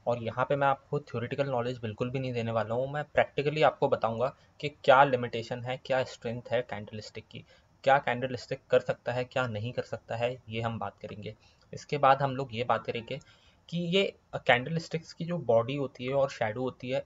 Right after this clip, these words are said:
इसको कैसे interpret किया जाए, कैसे समझा जाए। इसके बाद हम लोग basic candlesticks की strategies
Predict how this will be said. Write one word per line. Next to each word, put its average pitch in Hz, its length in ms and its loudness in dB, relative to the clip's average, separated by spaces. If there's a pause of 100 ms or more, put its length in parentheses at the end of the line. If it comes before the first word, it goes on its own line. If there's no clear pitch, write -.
इसको - 340 -4 (120)
कैसे 120 420 0
interpret 139 520 -2
किया 120 200 -4
जाए, 127 220 -6
कैसे 120 300 -4
समझा 110 320 -6
जाए। 127 200 2 (400)
इसके - 220 -4
बाद 135 160 8
हम 135 120 0
लोग 143 200 0
basic 120 340 -4
candlesticks 131 760 -4
की 143 160 -8
strategies 127 760 -4